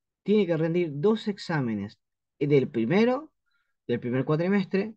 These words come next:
que engloba la unidad uno, dos y tres, y del segundo cuatrimestre, que engloba la unidad cuatro, cinco y seis. ¿Cómo regularizar la materia?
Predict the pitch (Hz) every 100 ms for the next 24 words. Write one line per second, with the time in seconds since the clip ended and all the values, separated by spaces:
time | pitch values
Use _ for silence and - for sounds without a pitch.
0 | - 131 127 143 127 110 110 110 113 107
1 | - - 147 151 139 135 139 143 190 214
2 | 214 220 - _ _ _ _ _ - 196
3 | 208 196 208 196 196 185 170 170 165 156
4 | 156 151 143 147 147 147 143 139 135 131
5 | 131 127 - _ 185 185 180 175 175 -
6 | 143 151 151 143 160 - - 92 92 -
7 | - _ _ _ _ _ _ _ _ _
8 | _ _ _ _ - 196 202 180 156 156
9 | 135 143 - 170 156 143 127 120 131 98
10 | 90 95